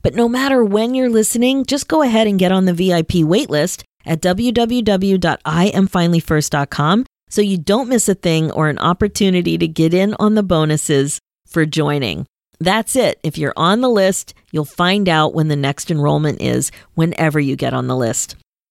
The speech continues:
You can read all about it at w w w dot i am finally first dot com. Do this for yourself. You don't have to feel like you're wasting time. You can believe that the best is yet to come.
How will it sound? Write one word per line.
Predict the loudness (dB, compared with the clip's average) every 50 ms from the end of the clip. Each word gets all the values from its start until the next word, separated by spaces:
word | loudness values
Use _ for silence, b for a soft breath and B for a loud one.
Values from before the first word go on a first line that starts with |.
| _ -2
You | -2 0
can | 0 0 0 2
read | 2 2 2 0 0 0
all | 2 2 4 4
about | 4 2 2 2 2 4 4
it | 2 2 0 _
at | -2 -2 0
w | 0 -2 -2 -2 -2 -2
w | 0 0 0 0 -2 -2
w | 0 0 -2 -2 -2 -2
dot | -2 -2 -2 -2 -2
i | -2 0 2
am | 2 2 0
finally | 0 0 0 0 2 2 0
first | 0 0 0 0 0 0 -2 -4
dot | -2 -2 -2 -4
com. | -4 -6 -4 -4 -4 -6 -8 -12 _ _ _ _ _ _ _ -2
Do | 2 2 4 4
this | 4 2 2 2 0
for | -2 0 2 2
yourself. | 2 2 2 2 2 0 0 -2 -2 -2 -2 -4 -2 2
You | 2 2
don't | 2 0 -2 0 0 2 0 0 -2 -4
have | -4 -4 -2 -2
to | -4 -6
feel | -4 -2 -2 -2 0 0
like | 0 -2 -2 -2
you're | -2 -2
wasting | 0 0 0 0 -2 -2 -2 -2 -2
time. | -2 -2 0 0 0 0 0 -2 -4 _ _ _ _ _
You | -2 0 0 0
can | 0 0 0 2
believe | 2 2 2 2 2 2 4 4 4 4 4 2 2 -2 -6 -4
that | -2 -2 -2 0 0
the | -2
best | -2 0 0 0 0 0 0
is | -2 -2 0 2
yet | 0 0 0 -2
to | -4
come. | -4 -2 -4 -4 -2 -2 -6